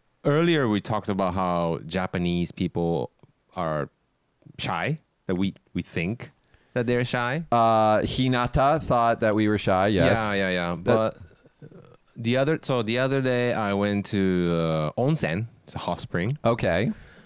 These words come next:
Speaker 1: And
Speaker 2: Onsen, now let's, for those of you guys who don't know, an onsen is, uh, is what?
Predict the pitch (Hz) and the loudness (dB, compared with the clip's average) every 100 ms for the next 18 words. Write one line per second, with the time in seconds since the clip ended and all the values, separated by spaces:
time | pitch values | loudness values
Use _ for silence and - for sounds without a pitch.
0 | _ _ - 226 - 185 147 147 135 139 | _ _ 0 2 2 2 0 -2 0 -2
1 | 147 - - 127 135 143 139 131 143 139 | -4 -8 -2 0 2 2 2 0 0 0
2 | 120 107 101 - 98 107 127 - 110 107 | 0 0 0 0 0 2 0 0 0 2
3 | 98 85 90 85 85 85 80 | 2 2 2 4 2 0 -2